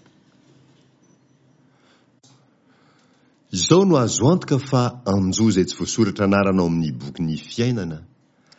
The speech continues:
hatsipy any amin'ny fary afo izy, izany hoe ao amin'ny elo. Indrisy fa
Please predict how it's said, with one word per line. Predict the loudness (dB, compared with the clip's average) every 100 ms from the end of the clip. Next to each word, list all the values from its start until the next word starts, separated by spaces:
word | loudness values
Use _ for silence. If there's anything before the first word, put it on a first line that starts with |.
| _ _
hatsipy | -10 -6 -6 -8 -6 2 2 2
any | 0
amin'ny | 0 0
fary | -4 -2 0
afo | 0 -2 -6
izy, | -6 -8 -14 _ _
izany | -10 -6 -4
hoe | -2 -2 -4 -8 -20 _ _ _ _ _ _ _ -2
ao | 2 2
amin'ny | 2 2 0 -2 -10 _
elo. | 2 4 4 2 -10 -18 -20 _ _ _ _ _ _ _ _ _ _ _ _ _ _ _ _ _ _ _ _ _ _ _ _ _ _ _
Indrisy | -2 0 2 0 -2 -4
fa | -4 -4 -6